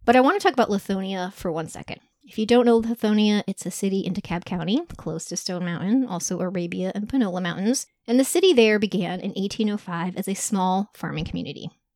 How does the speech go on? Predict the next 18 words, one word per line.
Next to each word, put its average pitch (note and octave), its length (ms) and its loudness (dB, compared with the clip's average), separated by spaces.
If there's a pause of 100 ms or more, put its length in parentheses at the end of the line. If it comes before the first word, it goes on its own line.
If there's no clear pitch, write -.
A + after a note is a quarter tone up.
But F#3 100 -8
once A3+ 220 2
the B3+ 100 2
railroad A3 420 2
came G3 300 -6
forty G3 320 -4
years A3 240 2
later, F#3 420 0 (160)
the G#3 100 -4
granite G3+ 440 0
quarrying F3+ 460 -4
industry E3+ 600 -8
exploded. - 580 -12 (1500)
And G#3+ 180 6
these A3+ 280 2
stonecutters C4+ 880 -2 (120)
were A#3 80 -2
Scottish. - 520 -4